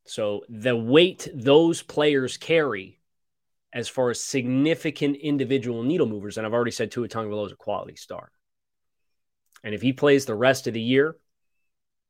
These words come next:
the way that he is playing right now, when we update this at the end of the regular season,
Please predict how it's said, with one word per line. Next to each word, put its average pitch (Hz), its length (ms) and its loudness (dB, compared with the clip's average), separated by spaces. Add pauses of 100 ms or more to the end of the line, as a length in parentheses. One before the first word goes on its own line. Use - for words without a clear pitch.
the 110 160 -4
way 120 160 2
that 113 160 -2
he 113 260 -6 (640)
is 117 100 -8
playing 131 380 2
right 127 220 2
now, 131 340 0 (1200)
when 107 120 -6
we 131 160 0
update 131 420 2
this 131 200 0
at - 80 -6
the 113 140 -4
end 127 140 2
of 123 80 0
the 113 80 -2
regular 120 340 2
season, 143 460 2